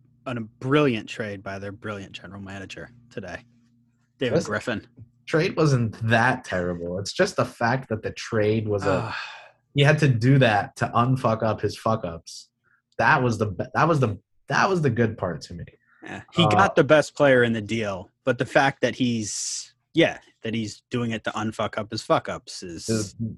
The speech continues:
Speaker 2: yeah.
Speaker 1: ridiculous.
Speaker 2: But, <laughs> but with Springer, um, I like him.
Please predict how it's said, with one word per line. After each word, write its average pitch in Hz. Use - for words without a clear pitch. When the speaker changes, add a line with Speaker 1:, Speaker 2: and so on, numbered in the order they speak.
Speaker 2:
yeah. 147
Speaker 1:
ridiculous. -
Speaker 2:
But, -
<laughs> 233
but 143
with 135
Springer, 170
um, 135
I 151
like 127
him. 123